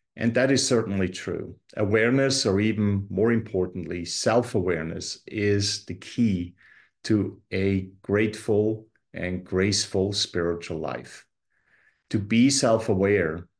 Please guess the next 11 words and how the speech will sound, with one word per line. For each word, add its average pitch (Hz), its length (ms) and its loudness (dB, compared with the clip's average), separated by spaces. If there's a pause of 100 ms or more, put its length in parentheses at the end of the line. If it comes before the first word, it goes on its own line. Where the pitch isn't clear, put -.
(300)
to 104 440 0
understand 107 840 0
where 92 280 0
we're 90 320 -4
at, 87 420 -10
whether 95 320 -2
we 87 120 0
like 92 340 -2
it 127 140 0
or 117 80 0
not 120 420 -2